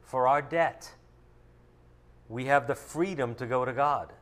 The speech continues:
and be confident about it. And what does that take? Faith that what the Bible says is true about that and about you as a believer in Christ.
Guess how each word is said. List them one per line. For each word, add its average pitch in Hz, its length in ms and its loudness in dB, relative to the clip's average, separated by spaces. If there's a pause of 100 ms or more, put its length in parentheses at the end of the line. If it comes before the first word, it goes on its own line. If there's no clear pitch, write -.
(120)
and 107 140 -8
be 127 140 -8
confident 120 500 -2
about 73 240 -8
it. - 100 -20 (2500)
And 98 80 -10
what 101 40 0
does 107 100 0
that 135 140 0
take? - 300 -10 (920)
Faith 107 460 -10 (1700)
that 98 220 0
what 101 360 2 (680)
the 104 80 -6
Bible 101 300 0
says 90 220 -12
is 87 100 -16
true 104 260 -10
about 113 300 -4
that 113 300 -6 (400)
and 95 120 -10
about 92 300 -2
you 98 260 -8
as 90 120 -6
a 90 80 -8
believer 92 340 -10
in 87 80 -12
Christ. 95 420 -10